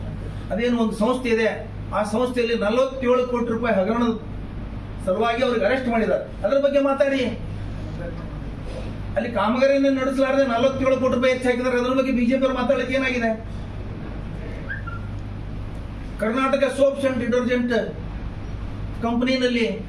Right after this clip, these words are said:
ಎಂಟು ಕೋಟಿ ರೂಪಾಯಿ ಮಾಡಾಳು ವಿರೂಪಾಕ್ಷರ ಮನೆಯಲ್ಲಿ ಎಂಟು ಕೋಟಿ ರೂಪಾಯಿ ಕ್ಯಾಶ್ ಸಿಕ್ಕು. ಮಾಡಾಳು ವಿರೂಪಾಕ್ಷಪ್ಪನ ಮನೆಯಲ್ಲಿ ಎಂಟು ಕೋಟಿ ಬಿ ಜೆ ಪಿ ಶಾಸಕರ ಮನೆಯಲ್ಲಿ ಕ್ಯಾಶ್ ಸಿಕ್ಕ ಮೇಲೆ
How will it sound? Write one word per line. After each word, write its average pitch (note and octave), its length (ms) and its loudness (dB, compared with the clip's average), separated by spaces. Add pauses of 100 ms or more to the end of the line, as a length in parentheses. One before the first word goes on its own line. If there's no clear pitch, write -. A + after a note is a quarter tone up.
(1400)
ಎಂಟು C4+ 240 4
ಕೋಟಿ C4 240 4
ರೂಪಾಯಿ C4 260 2
ಮಾಡಾಳು B3 260 2
ವಿರೂಪಾಕ್ಷರ B3 460 2
ಮನೆಯಲ್ಲಿ B3 340 0
ಎಂಟು B3+ 220 2
ಕೋಟಿ B3+ 220 0
ರೂಪಾಯಿ A#3+ 180 0
ಕ್ಯಾಶ್ A#3 220 2
ಸಿಕ್ಕು. A3 400 -2 (1300)
ಮಾಡಾಳು A3+ 400 0
ವಿರೂಪಾಕ್ಷಪ್ಪನ B3 640 0
ಮನೆಯಲ್ಲಿ C4 380 2
ಎಂಟು A#3+ 380 2
ಕೋಟಿ B3 260 0
ಬಿ G#3+ 140 2
ಜೆ B3 120 2
ಪಿ A#3 100 -4
ಶಾಸಕರ A#3+ 340 0
ಮನೆಯಲ್ಲಿ B3 360 2
ಕ್ಯಾಶ್ A#3 600 -2
ಸಿಕ್ಕ B3 200 -2
ಮೇಲೆ - 480 0